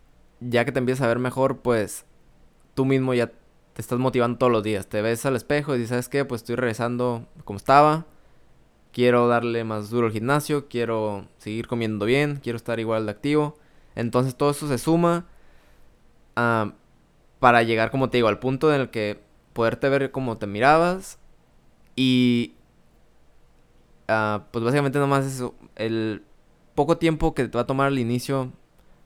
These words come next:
volverte a acostumbrar va a ser lo único difícil. Después de eso, pues todo es, ah, ah, no fácil, pero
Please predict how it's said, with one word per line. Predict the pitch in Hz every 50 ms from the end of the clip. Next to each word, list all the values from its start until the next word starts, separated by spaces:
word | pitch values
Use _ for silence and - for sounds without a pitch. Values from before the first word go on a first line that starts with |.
| - _ _ -
volverte | 110 120 117 107 113 113 113 143
a |
acostumbrar | 131 131 - 117 110 104 113 127 135 147 156 - _ _ _ _ _ _ _ -
va | 117
a | 117
ser | 123 123
lo | 131
único | 131 131 120 120
difícil. | 107 - 110 107 101 - 104 101
Después | 101 - - 123 123
de | 127 127
eso, | 123 - 143 127
pues | 127 113 107
todo | - 117 117 117 120
es, | 117 117 127
ah, | 123 120 110 107 101 - _ _ _ _ _ - _ _ _ _ 107 104 101 - - _ _ -
ah, | 98 104 101 98 95 90 98 - _ _ _ _ _ _ _ _ _ _ _ -
no | 120 147 156 151
fácil, | - 117 113 - 143 127 - -
pero | - 117 110 104 101 92 -